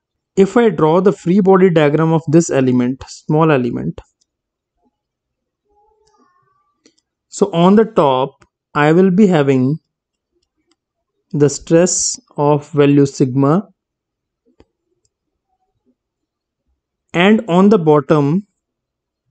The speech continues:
again as per our requirement,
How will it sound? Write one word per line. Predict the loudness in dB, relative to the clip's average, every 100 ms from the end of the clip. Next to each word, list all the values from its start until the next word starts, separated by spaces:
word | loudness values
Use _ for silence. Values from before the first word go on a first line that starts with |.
| _ _ _ _ _ _ _ _ _ _ _ _ _
again | -4 0 2 2 0 -2
as | -2 0 -2
per | -2 -2 -2 _ _ _ -6
our | 0 0
requirement, | 0 0 0 0 -2 -4 -8